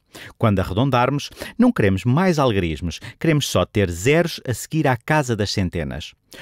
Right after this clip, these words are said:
O que fazemos é olhar para a casa a seguir à qual estamos a arredondar.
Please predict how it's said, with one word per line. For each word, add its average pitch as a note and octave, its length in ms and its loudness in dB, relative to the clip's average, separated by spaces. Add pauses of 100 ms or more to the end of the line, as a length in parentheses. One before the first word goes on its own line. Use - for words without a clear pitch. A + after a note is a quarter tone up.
(160)
O A3+ 80 0
que - 80 -18
fazemos C3 400 0
é B2+ 80 4
olhar F#2 240 2
para F#2 220 -2
a F2 40 -4
casa G2 360 -2
a F2 60 -2
seguir G2 280 -6
à F#2+ 100 -2
qual C#3+ 300 0
estamos E2 340 -6
a F#2 60 -2
arredondar. C#3 580 0